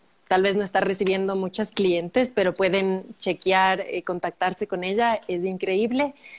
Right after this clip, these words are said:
Y a nivel de Latinoamérica, este, hemos formado una red con otras educadoras certificadas en el método sintotérmico,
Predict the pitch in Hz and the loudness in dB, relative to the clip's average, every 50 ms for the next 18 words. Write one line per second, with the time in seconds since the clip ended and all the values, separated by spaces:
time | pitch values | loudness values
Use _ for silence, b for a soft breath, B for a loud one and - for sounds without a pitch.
0 | B B B B - 247 262 277 269 - - 214 226 233 233 247 254 262 247 262 | B B B B 0 2 2 2 2 2 2 2 2 4 4 4 4 2 2 2
1 | 254 247 247 233 220 214 208 208 214 220 226 220 220 - 226 226 226 214 - 208 | 2 2 2 0 0 2 2 2 2 2 0 0 0 0 0 2 0 -2 -4 -8
2 | 190 - - 208 208 214 208 - 214 202 202 202 202 202 208 214 220 220 214 196 | -10 -6 -4 -2 -2 -2 -2 -2 -2 -2 0 0 0 2 2 2 2 2 2 0
3 | 180 175 202 220 226 208 - - 190 185 190 185 214 214 214 208 202 190 180 - | 0 0 2 2 2 2 0 -4 -6 -8 -6 -2 -2 0 0 0 0 -2 -2 -4
4 | - 175 175 180 185 196 202 196 202 190 - b b b b b b - - 214 | -6 -6 -4 -2 0 2 2 2 0 -2 -4 b b b b b b -6 -2 -2
5 | 196 185 - 196 - 190 185 - 196 202 208 220 220 196 208 196 190 185 185 190 | -2 0 -2 -4 -4 -2 0 4 4 6 6 4 4 2 2 0 0 0 -2 -2
6 | 185 208 202 202 190 - 202 190 185 190 185 - - 185 180 190 208 214 208 - | 0 0 -2 0 0 -2 -2 -2 -4 -6 -4 0 0 2 2 4 2 0 0 0
7 | 240 240 233 | -2 -2 -2